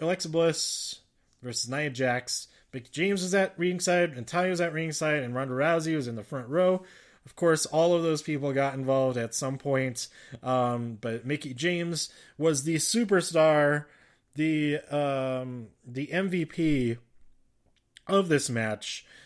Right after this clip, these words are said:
Um, it's thanks to her that Alexa, uh, well, uh, how many times now, going all the way back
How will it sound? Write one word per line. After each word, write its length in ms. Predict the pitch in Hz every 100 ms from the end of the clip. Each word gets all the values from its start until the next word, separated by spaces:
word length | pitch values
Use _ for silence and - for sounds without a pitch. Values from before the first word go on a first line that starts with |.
| 117 -
Um, 500 | 127 123 120 117 113 -
it's 200 | 110 110
thanks 340 | 156 165 -
to 140 | 147
her 480 | 120 160 156 151 147 _ _ _ 127
that 220 | 120 -
Alexa, 720 | 127 135 139 - 127 117 110 _ _ _ 127
uh, 100 | 135
well, 360 | 147 143 123 107 -
uh, 100 | 175 - _
how 200 | - 240
many 200 | 254 202
times 440 | 175 196 196 180 151
now, 500 | 135 120 113 110 135 _ _ _ _ _ _ -
going 260 | 180 175
all 260 | 170 190 226
the 80 | 196
way 160 | 160
back 600 | 131 151 123 95 - -